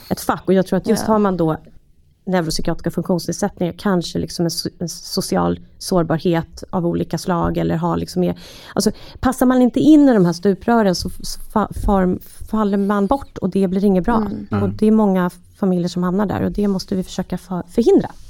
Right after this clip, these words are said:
Speaker 3: Mm. Och du då, Stella?
Speaker 2: Ja, alltså i framtiden, jag vill fortsätta använda min kunskap, mina
Speaker 3: Mm.
Speaker 2: erfarenheter
Speaker 3: Mm.
Speaker 2: för att fortsätta förändra och
Speaker 3: Mm.
Speaker 2: se förändring också.
Speaker 3: Precis.
Speaker 2: Ehm,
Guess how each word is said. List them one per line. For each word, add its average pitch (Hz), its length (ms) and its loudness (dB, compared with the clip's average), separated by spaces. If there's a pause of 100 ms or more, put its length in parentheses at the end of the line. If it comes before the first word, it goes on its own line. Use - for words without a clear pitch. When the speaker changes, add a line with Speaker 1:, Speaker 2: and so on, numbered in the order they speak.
Speaker 3:
Mm. 127 300 4 (1040)
Och 135 120 2
du 170 140 -2
då, 113 120 0
Stella? - 360 -8
Speaker 2:
Ja, 226 580 2 (500)
alltså 214 540 0 (840)
i 226 60 2
framtiden, 233 420 2
jag 202 100 2
vill 233 140 2
fortsätta 254 380 0
använda 202 380 0
min 247 260 4
kunskap, - 560 -4 (120)
mina 127 240 6
Speaker 3:
Mm. 147 160 8
Speaker 2:
erfarenheter 208 640 0 (180)
Speaker 3:
Mm. 120 280 4 (180)
Speaker 2:
för 196 120 2
att 196 160 -2
fortsätta - 580 0
förändra 202 720 0 (260)
och - 440 -8 (260)
Speaker 3:
Mm. 123 380 2
Speaker 2:
se 269 360 4
förändring 180 480 0
också. - 360 -6 (720)
Speaker 3:
Precis. 202 220 -2 (200)
Speaker 2:
Ehm, 208 440 -2